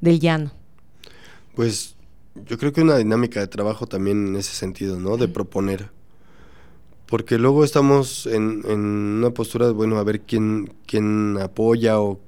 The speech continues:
Speaker 2: qué, cómo me ayudan o, este, qué convocatorias hay o, ¿no?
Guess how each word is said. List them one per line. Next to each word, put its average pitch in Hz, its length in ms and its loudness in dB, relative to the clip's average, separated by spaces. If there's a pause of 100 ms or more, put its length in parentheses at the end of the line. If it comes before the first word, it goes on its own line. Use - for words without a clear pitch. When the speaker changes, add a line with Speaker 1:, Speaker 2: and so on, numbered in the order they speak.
(140)
Speaker 2:
qué, 95 340 -2 (200)
cómo 104 240 4
me 95 200 2
ayudan 110 880 0
o, 92 440 -6 (640)
este, 92 720 -4 (500)
qué 110 140 -4
convocatorias 98 800 -2
hay 101 440 -2
o, 95 140 -6 (460)
¿no? 151 180 -10